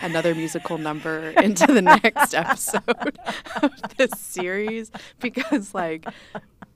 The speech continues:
I mean, round, what is it, square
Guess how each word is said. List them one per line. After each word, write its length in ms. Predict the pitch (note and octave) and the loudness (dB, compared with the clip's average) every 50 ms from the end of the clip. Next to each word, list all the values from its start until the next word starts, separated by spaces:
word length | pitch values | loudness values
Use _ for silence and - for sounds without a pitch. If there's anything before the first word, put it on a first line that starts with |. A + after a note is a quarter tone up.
| _ _ _ _ _ _ | _ _ _ _ _ _
I 140 | - G#3 G3 | -2 -2 0
mean, 360 | G3 G3 G3 F#3+ F3 E3+ E3+ E3+ - - C#4+ C#4 C4+ C4 B3+ F#3 F3+ | 0 -2 -2 -4 -4 -6 -6 -8 -10 -12 -14 -14 -16 -16 -12 -8 -4
round, 540 | F#3 F3 F3 F3 F3+ F#3 F3+ F3+ F3+ F3 - - | -4 -2 -2 -2 -2 -2 -4 -6 -10 -14 -14 -12
what 140 | F#3+ F#3 | -8 -6
is 140 | G3 G#3 G#3+ | -6 -6 -6
it, 160 | A3+ G#3 - | -8 -8 -10
square 540 | - - - - - F3+ F3+ F#3 F#3+ F#3+ F#3 | -10 -14 -12 -8 -6 -6 -4 -4 -6 -8 -10